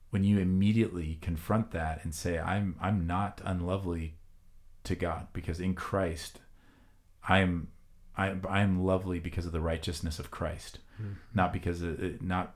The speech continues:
Speaker 1: based on whether I resisted this temptation or I gave into this temptation or I,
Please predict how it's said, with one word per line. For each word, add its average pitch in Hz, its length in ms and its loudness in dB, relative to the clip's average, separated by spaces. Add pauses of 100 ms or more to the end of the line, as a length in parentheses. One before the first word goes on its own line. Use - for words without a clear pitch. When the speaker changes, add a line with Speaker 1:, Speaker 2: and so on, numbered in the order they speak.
(120)
Speaker 1:
based 90 260 2
on 85 140 0
whether 90 340 2
I 82 440 -2 (340)
resisted 104 540 2
this 101 160 0
temptation 92 640 0
or 82 40 -4
I 85 100 -2
gave 87 320 -2
into 92 200 -2
this 85 160 -6
temptation 85 680 -2
or 85 200 -2
I, 82 300 -2